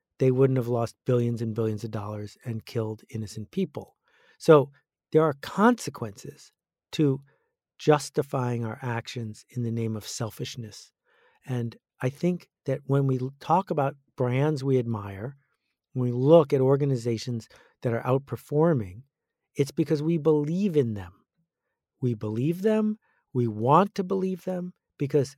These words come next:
we have an identity wrapped up in who they are. And in my talks, I s-, I put up a slide of a bunch of people who have some tattoos, and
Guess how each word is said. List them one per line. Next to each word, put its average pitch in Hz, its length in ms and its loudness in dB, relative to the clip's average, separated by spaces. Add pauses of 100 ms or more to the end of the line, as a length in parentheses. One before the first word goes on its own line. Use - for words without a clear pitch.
we 139 120 -2
have 131 180 -2
an 131 100 -2
identity 131 720 -4
wrapped 120 360 -4
up 120 180 -6
in 113 180 -6
who 139 320 -4 (160)
they 113 300 -4 (100)
are. 107 300 -8 (840)
And 123 120 0
in 151 80 4
my 160 160 4
talks, 170 640 0 (760)
I 139 60 0
s-, - 180 -4 (100)
I 139 60 2
put 165 160 4
up 143 120 0
a 139 40 0
slide 139 760 -2
of 123 180 -4
a 123 60 0
bunch 135 280 -2
of 131 100 -6
people 139 440 -2 (960)
who 147 120 0
have 131 300 0 (400)
some 123 240 -2
tattoos, 123 640 -2
and 123 200 -6